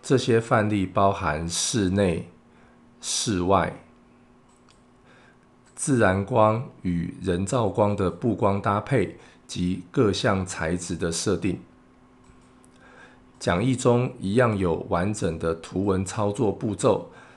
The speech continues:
让学习上更有效率。有兴趣学习 V-Ray 渲染的同学，现在就可以开始学习。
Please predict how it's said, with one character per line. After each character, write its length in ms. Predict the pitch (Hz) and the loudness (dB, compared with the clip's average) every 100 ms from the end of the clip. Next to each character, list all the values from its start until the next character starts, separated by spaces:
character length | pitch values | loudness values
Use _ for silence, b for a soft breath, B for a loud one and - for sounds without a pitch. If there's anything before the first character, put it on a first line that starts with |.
| B _ | B _
让 240 | 143 110 | 0 0
学 240 | 101 - 95 | 0 0 0
习 220 | - 95 | 0 -4
上 280 | - 113 90 | 0 0 0
更 260 | - 113 95 | -2 0 0
有 160 | 80 | -2
效 260 | - 120 92 | -2 0 0
率。 280 | 104 95 - B B B | 0 -4 -6 B B B
有 180 | - 82 | -2 -2
兴 240 | 82 127 | 0 0
趣 280 | 104 - 113 | 0 0 -2
学 220 | 92 92 | 0 0
习 280 | 95 - 90 | 0 0 -2
V-Ray 420 | 92 104 107 107 | 0 0 2 2
渲 260 | 92 - 127 | 2 0 -2
染 140 | 92 | -2
的 100 | 80 | -4
同 220 | 78 85 92 | -4 -4 -4
学， 340 | - 80 82 B B B | -4 -4 -6 B B B
现 320 | - 143 104 | -4 0 0
在 220 | 113 101 | 0 0
就 220 | 87 104 | 0 -2
可 220 | 92 - 90 | -2 -2 -2
以 140 | 92 | -2
开 300 | - - 92 | -4 -4 -2
始 200 | 90 78 | -2 -6
学 220 | 78 87 | -4 -2
习。 300 | 85 87 80 | -2 -4 -6